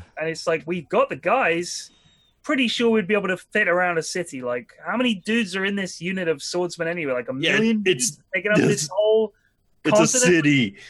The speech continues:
Speaker 1: Yeah, it's,
Speaker 2: <laughs>
Speaker 1: it's, yeah, the city is, like, this big.
Speaker 2: Yeah, it's one hex. It's the same, it's the same amount of, of space that my horsemen took
Speaker 1: Mm.
Speaker 2: back in the ancient times.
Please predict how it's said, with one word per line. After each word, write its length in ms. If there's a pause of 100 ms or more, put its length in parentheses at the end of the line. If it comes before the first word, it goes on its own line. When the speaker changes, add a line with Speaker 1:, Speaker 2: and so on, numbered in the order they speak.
(140)
Speaker 1:
Yeah, 200
it's, 300
Speaker 2:
<laughs> 0
Speaker 1:
it's, 320 (240)
yeah, 120
the 100
city 360
is, 120
like, 240
this 240
big. 380 (360)
Speaker 2:
Yeah, 280
it's 100
one 200
hex. 280
It's 160
the 60
same, 340
it's 180
the 80
same 240
amount 280
of, 200
of 160
space 340
that 120
my 180
horsemen 440
took 320 (280)
Speaker 1:
Mm. 80
Speaker 2:
back 180
in 60
the 100
ancient 420
times. 460